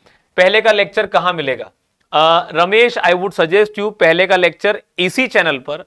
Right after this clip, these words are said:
आपको थोड़ा सा सर्च करना पड़ेगा into the live section। आपको पता है इस, अ, एईसी के YouTube चैनल पर आपको जो सेशंस मिलते हैं वो रिकॉर्डेड भी मिल रहे होते हैं और लाइव भी मिल रहे होते हैं।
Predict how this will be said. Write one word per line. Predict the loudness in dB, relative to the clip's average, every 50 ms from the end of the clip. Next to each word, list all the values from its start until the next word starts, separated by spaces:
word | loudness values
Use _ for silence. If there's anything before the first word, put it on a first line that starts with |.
| -2
आपको | 2 2 2 2 0 -4 -4 -4
थोड़ा | -2 -2 -2 -2 0
सा | 0 -2
सर्च | -4 0 2 2 2 2 2
करना | -2 -2 -2 -2 -4
पड़ेगा | -4 -4 -8 -10 -10 -14 -16 _ _ _ _ _ _ _ -6
into | -6 -6 -4 -4 -4
the | -2 0 0
live | 0 2 2 4 2 2 -2
section। | -4 -6 -6 -6 -6 -18 -20 -20 -20 _ _ _ _ _ _ _ _ -2
आपको | -2 -2 -2 -2
पता | -2 2 2 2
है | 2 4 2 0
इस, | -2 -4 -4 -4 -4 -4 -4 -8 -16 -18 _ _ _ _ _ _ _ _ -6
अ, | -2 0 2 2 2 0 -2 -6 -14 _ _ _ _ _ _ _ _ _ _ _ -4
एईसी | -2 -2 0 0 -2 -6 -4
के | -2 -2 -2
YouTube | -4 -6 -4
चैनल | -2 -2 -2 0
पर | -2 2 2
आपको | 2 2 2 -2 -8
जो | -6 -6
सेशंस | -4 -4 -4 -2 -2 -4 -6 -4
मिलते | -6 -8 -6 -6 -6
हैं | -6 -4
वो | -4 -2 -2 -2
रिकॉर्डेड | -2 -4 -2 2 2 2 2 2 0 0
भी | -2 -2 -2 0
मिल | 0 0 2
रहे | 2 2 2
होते | 2 0 -2 -6
हैं | -8 -6
और | -6 -6
लाइव | 0 4 4 4 4 2
भी | 0 -4
मिल | -4 -4
रहे | -6 -8
होते | -10 -10 -14 -16
हैं। | -20 -20